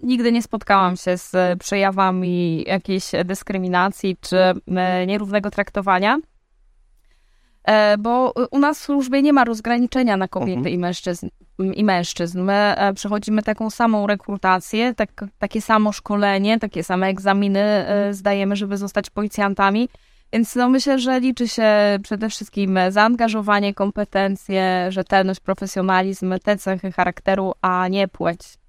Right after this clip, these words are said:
Speaker 2: Mm, no tak, ale czasami, e, wymaga się takich męskich cech, ta praca wymaga takich męskich, e, cech, jak chociażby,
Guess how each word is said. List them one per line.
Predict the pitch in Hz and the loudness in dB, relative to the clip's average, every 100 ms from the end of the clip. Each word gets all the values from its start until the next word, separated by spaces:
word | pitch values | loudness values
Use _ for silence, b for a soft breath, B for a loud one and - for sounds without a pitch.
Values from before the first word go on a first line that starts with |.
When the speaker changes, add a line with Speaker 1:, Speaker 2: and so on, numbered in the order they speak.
| _ _ _ _ - | _ _ _ _ -4
Speaker 2:
Mm, | 113 101 104 | 0 0 0
no | 117 127 | 2 2
tak, | 135 147 - | 4 2 2
ale | 92 | -2
czasami, | 87 110 - 113 113 107 104 | -2 -2 0 0 0 0 -2
e, | 92 101 104 101 101 98 98 87 95 - - - | -2 -2 -2 -2 -2 -2 -4 -4 -8 -10 -14 -8
wymaga | 98 123 110 110 | 0 0 2 0
się | - | -2
takich | 104 - 101 120 | -6 -6 -4 -2
męskich | 123 - 190 - | -2 -4 -12 -2
cech, | 151 104 | 0 0
ta | 113 | -2
praca | 160 175 98 | -2 -2 -2
wymaga | 95 90 80 | 0 -2 -2
takich | - 82 95 | -6 -8 -4
męskich, | 101 92 - - 80 104 | -2 -2 -2 -6 -4 -2
e, | 92 90 87 85 95 92 95 92 | -2 -2 -2 -4 -4 -4 -4 -6
cech, | - 95 - | -2 -2 -2
jak | 87 - | -4 -2
chociażby, | 101 104 92 87 | -4 -2 -2 -2